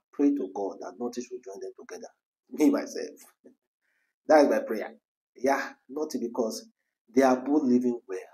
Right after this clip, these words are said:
living their separate life. I have personal relationship with my dad, I have personal relationship with my mom. There is nothing I'm gonna sit down with my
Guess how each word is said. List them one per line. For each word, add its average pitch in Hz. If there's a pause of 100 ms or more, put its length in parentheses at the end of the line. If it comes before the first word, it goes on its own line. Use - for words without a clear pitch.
(720)
living 202
their 170
separate - (140)
life. - (760)
I 98
have 110
personal 110
relationship 104
with 101
my -
dad, 175 (420)
I -
have -
personal -
relationship -
with -
my -
mom. - (720)
There -
is -
nothing 180
I'm 107
gonna 262
sit -
down -
with 185
my -